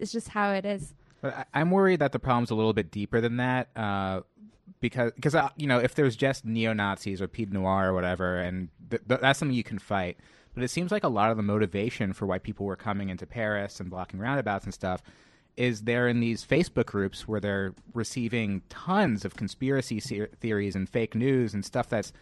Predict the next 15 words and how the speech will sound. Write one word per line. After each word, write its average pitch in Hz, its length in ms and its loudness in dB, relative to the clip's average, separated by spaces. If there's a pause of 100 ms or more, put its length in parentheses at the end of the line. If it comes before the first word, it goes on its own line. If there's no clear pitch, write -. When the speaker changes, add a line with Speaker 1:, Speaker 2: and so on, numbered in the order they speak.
(360)
Speaker 2:
designed 131 480 4
to 135 140 2
appeal 139 400 0
to, 104 520 0
uh, 98 240 -2
anti-state, 107 640 -2
anti-authoritarian 104 960 -4
sensibilities, 123 680 4
but - 80 -2
it's 117 100 -2
really 185 120 4
just 120 180 0
InfoWars 90 520 -2
stuff. - 400 -10
Like, 90 240 -8